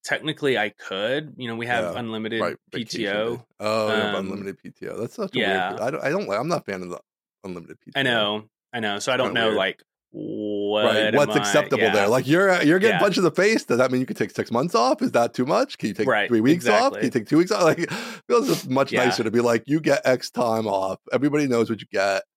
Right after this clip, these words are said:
Speaker 2: Maybe there's extenuating circumstances where, like, you have to work something out with somebody 'cause they need more time, and then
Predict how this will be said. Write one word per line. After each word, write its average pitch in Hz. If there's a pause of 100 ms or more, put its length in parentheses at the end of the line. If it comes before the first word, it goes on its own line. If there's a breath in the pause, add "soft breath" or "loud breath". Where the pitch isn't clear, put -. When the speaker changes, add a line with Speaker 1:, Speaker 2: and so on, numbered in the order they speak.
(260)
Speaker 2:
Maybe 147
there's 135
extenuating 127
circumstances 110
where, 107
like, 98
you 98
have 101
to 104
work 101
something 101
out 98
with 101
somebody 98
'cause -
they 95
need 98
more 101
time, 196
and 127
then 113